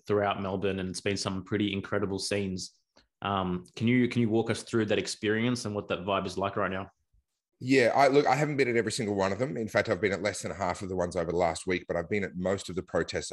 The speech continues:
Speaker 2: over the journey of the last eighteen months. Then the last week was a pretty extraordinary week, uh, within a, within a pretty extraordinary year and a half.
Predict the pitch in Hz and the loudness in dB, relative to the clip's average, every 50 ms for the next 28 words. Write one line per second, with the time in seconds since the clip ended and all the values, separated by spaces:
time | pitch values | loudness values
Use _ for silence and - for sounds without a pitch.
0 | - 87 90 82 80 82 78 73 78 87 90 87 87 85 82 71 - 78 73 73 | -2 -2 -2 -2 -2 -6 -4 0 2 2 2 2 2 -2 -2 -4 -4 -4 -4 -4
1 | 73 73 - - - - 76 80 76 - - 80 76 78 90 85 78 73 - - | -4 -4 -6 -10 -10 -8 -8 -8 -8 -8 -8 -10 -8 -4 -4 -4 -4 -4 -6 -6
2 | 90 80 76 78 82 92 104 113 110 - 82 82 92 90 85 - - - _ _ | -6 -4 -4 -2 2 2 2 2 2 -2 -2 -2 -2 -2 -2 -4 -10 -16 _ _
3 | _ _ _ _ _ _ _ - 85 76 80 87 - - - - - - 131 123 | _ _ _ _ _ _ _ -4 -4 -2 -4 -6 -8 -4 -2 -2 0 0 0 2
4 | 131 113 90 - - - - - 95 95 92 87 92 90 87 85 85 82 82 80 | 2 0 0 0 -2 -4 -2 0 2 2 2 2 0 0 0 0 0 0 -2 -4
5 | 78 - - 76 78 80 80 76 60 - _ - - - - - _ _ 85 87 | -6 -10 -12 -10 -8 -6 -6 -6 -6 -8 _ -16 -14 -14 -16 -20 _ _ -4 -4
6 | 82 82 87 85 92 82 82 82 78 - 92 95 90 95 87 76 - - 82 82 | -2 -2 -2 -2 -2 -2 -2 -2 -2 -4 -4 -4 -4 -2 -4 -4 -6 -8 -6 -6
7 | 80 80 - - - 87 85 80 82 80 78 76 71 76 71 82 87 85 78 71 | -6 -6 -6 -6 -4 -4 -4 -2 -4 -4 -4 -4 -6 -6 -6 -4 -4 -2 -2 -4
8 | 69 78 90 80 71 69 - | -4 -4 -6 -6 -6 -8 -12